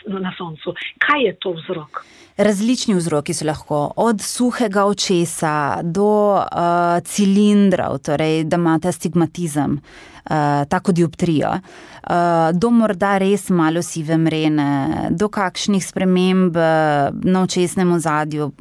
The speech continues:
Speaker 2: Vzroki so lahko zelo, zelo različni. Potreben bi bil
Speaker 1: Ja,
Speaker 2: pregled.
Speaker 1: sivo mreno vem, da imam, ker mi je zdravnica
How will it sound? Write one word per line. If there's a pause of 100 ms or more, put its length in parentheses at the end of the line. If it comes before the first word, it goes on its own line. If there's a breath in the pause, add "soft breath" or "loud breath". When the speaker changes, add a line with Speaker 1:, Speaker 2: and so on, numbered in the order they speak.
(240)
Speaker 2:
Vzroki
so
lahko
zelo,
zelo
različni. (180)
Potreben
bi
bil
Speaker 1:
Ja,
Speaker 2:
pregled.
Speaker 1:
sivo
mreno
vem,
da
imam,
ker
mi
je (120)
zdravnica